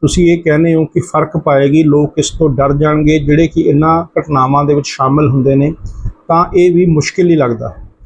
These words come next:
ਕਿਉਂਕਿ ਪਹਿਲਾਂ ਕਈ ਵਾਰ ਜਦੋਂ ਅਜਿਹੇ ਸ਼ਖਸ,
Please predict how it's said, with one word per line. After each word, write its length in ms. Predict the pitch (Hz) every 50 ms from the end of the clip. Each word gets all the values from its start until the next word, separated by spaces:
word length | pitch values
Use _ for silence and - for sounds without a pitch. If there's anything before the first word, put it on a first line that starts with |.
| _ -
ਕਿਉਂਕਿ 360 | - - 165 170 - 190 185
ਪਹਿਲਾਂ 500 | - - - 165 165 180 190 196 202 190
ਕਈ 380 | - _ 180 180 202 208 202
ਵਾਰ 340 | 180 170 151 147 151 156 160 - 139 131
ਜਦੋਂ 280 | 151 151 151 165 165 160
ਅਜਿਹੇ 180 | 143 151 160 170
ਸ਼ਖਸ, 520 | 170 - - 151 147 143 - - - -